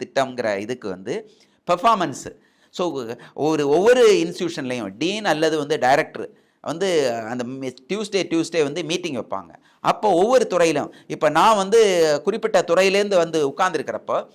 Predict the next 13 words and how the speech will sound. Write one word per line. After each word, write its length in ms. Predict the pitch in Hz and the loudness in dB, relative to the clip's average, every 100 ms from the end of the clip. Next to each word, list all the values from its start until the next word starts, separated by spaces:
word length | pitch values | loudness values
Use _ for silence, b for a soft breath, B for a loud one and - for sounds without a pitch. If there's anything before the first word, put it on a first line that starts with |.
| b b | b b
"ஏன் 300 | 143 208 254 | -4 0 0
வந்து 460 | 214 202 240 214 180 | -2 0 2 2 0
நீங்க 200 | 165 156 | -4 -6
போன 380 | 156 165 190 156 | -2 0 2 4
வாரம் 300 | 156 165 165 | 4 4 2
கம்மி, 260 | 127 123 | -4 -4
இல்லைங்க 500 | 120 143 208 196 180 | -8 -8 -2 -2 -2
போன 300 | 170 170 185 | -2 -2 0
மாசம் 480 | 151 151 220 226 220 | 0 2 2 2 -2
வந்து 200 | 180 196 | -2 -2
ரொம்பவே 400 | 143 190 233 233 | -2 2 4 4
கம்மியா 280 | 185 156 139 | 4 0 -4
இருக்கிறீங்க" 440 | 113 104 98 98 | -4 -12 -14 -14